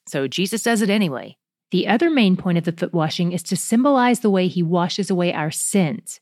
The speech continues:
which makes it so ironic that he does it even for Judas. But he clarifies this point for us by telling us in verse ten that Judas is not clean. John tells us that Satan has already put it into Judas' heart to betray Jesus.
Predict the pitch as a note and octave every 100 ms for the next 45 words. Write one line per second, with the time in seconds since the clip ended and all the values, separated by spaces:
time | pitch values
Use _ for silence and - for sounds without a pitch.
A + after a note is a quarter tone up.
0 | _ G3+ - A3 G#3 - - - A3+ A3+
1 | A3+ G3+ G#3 F#3 F3 F#3+ A#3 A3 - E3+
2 | G3 G3+ G3 F#3+ - G3+ G#3 A3 G#3+ -
3 | G3+ G3+ G3 - G#3 D#3+ - - - _
4 | _ _ - F#3 F#3 - C#4+ E4+ - F3+
5 | E3 F3 E3 E3+ E3 - E3+ E3 - E3
6 | - G#3+ A#3 A3+ A3 F#3 F3 F3 F3 -
7 | F#3+ F#3+ A3 A#3 _ - D3 - G#3 A#3+
8 | A3 A3+ G#3+ F#3+ G3 G3+ G#3+ - - _
9 | - D#3+ C3+ - D3 - _ - A#3 C#4
10 | E4 A#3 E3+ E3+ - - - G3+ G#3 A#3+
11 | F#3+ F3 - F3+ B3 C4+ C4+ B3+ A#3 G3
12 | E3+ F#3 F3+ - D#3+ - E3 - D#3 D3
13 | C#3+ C#3+ - - -